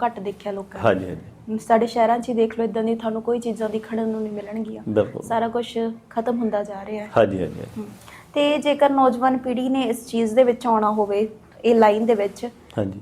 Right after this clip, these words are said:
Speaker 1: ਤੇ ਤੁਸੀਂ ਉਹਨਾਂ ਨੂੰ ਕੀ ਕਹਿਣਾ ਚਾਹੋਗੇ ਕਿ ਇਹ ਕੰਮ ਵਧੀਆ ਹੈ,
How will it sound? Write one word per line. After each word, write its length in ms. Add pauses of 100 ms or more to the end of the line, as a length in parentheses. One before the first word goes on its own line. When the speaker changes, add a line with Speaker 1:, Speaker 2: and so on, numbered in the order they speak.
Speaker 1:
ਤੇ 160
ਤੁਸੀਂ 340
ਉਹਨਾਂ 160
ਨੂੰ 100
ਕੀ 160
ਕਹਿਣਾ 240
ਚਾਹੋਗੇ 380
ਕਿ 200 (560)
ਇਹ 60
ਕੰਮ 280
ਵਧੀਆ 360
ਹੈ, 160